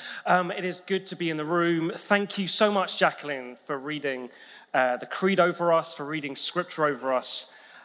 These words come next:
Uh, it just does us good. And, um, in a moment, we're gonna kinda get to look again at the Creed, this ancient document that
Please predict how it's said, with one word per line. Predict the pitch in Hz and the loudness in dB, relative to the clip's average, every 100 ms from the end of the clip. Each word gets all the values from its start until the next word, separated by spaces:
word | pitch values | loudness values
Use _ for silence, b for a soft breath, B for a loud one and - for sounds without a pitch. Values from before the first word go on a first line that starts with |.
| B | B
Uh, | 165 165 - | 2 4 2
it | 180 - | -4 -10
just | - 185 - | -8 -4 0
does | 208 165 | 0 -2
us | - | -6
good. | 165 196 113 - - - | -2 -2 -2 -6 -10 0
And, | 156 151 | 2 2
um, | 147 147 139 - B B B _ _ _ - | 0 -2 -10 -18 B B B _ _ _ 2
in | 185 | 6
a | |
moment, | 233 302 240 | 6 4 4
we're | 226 | 2
gonna | 226 208 | 2 0
kinda | 190 180 | 0 0
get | 208 208 - | 2 2 0
to | 190 180 165 - | -2 0 -2 -4
look | 165 202 220 | 0 2 2
again | 202 214 214 | 2 2 0
at | 196 - | 0 -6
the | |
Creed, | - - 143 117 110 | -10 -2 -2 -2 -10
this | 151 143 - | -10 -8 -4
ancient | 170 175 160 131 | -4 -4 -6 -4
document | 151 - 143 127 123 | -4 -4 -4 -4 -2
that | 139 131 | 0 0